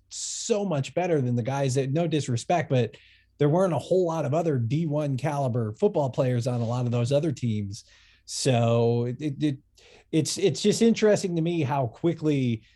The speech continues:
Jonas may be a bigger surprise just because he's coming from that seven on seven world.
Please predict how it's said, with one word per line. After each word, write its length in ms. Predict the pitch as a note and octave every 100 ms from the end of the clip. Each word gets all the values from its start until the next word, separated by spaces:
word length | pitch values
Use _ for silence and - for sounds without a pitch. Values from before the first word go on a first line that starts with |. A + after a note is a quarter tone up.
| _ -
Jonas 380 | D3 A#3 B3 F#3+
may 140 | F#3+
be 140 | E3
a 40 | D3
bigger 260 | A#2+ F#3+
surprise 400 | F3+ C3+ C3+ C3
just 200 | A2+ D3
because 240 | C#3+ A#2+ C3+
he's 100 | A#2+
coming 340 | - D#3+ D#3+
from 180 | A#2+ B2+
that 180 | A#2+ A2
seven 260 | - D3
on 140 | C3 A#2
seven 340 | - E3+ C#3
world. 380 | A#2+ A#2 G#2+ G#2+